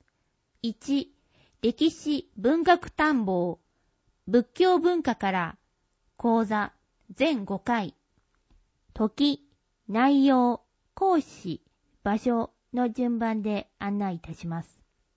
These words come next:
一、八月二十三日土曜、十四時から十六時。平家語り、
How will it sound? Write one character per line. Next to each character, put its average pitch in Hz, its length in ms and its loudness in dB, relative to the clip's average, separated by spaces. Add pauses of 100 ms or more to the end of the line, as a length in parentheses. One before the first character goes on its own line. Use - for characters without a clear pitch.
(580)
一、 269 460 -2 (360)
八 294 280 -2
月 339 240 0
二 339 200 -2
十 262 240 4
三 254 260 2
日 190 480 -4 (220)
土 180 120 2
曜、 208 420 4 (300)
十 311 220 4
四 339 180 6
時 262 120 -4
か 202 160 -4
ら 180 280 -6 (120)
十 226 280 0
六 226 300 0
時。 - 300 -10 (640)
平 285 200 0
家 302 160 -2
語 277 300 -2
り、 185 240 -8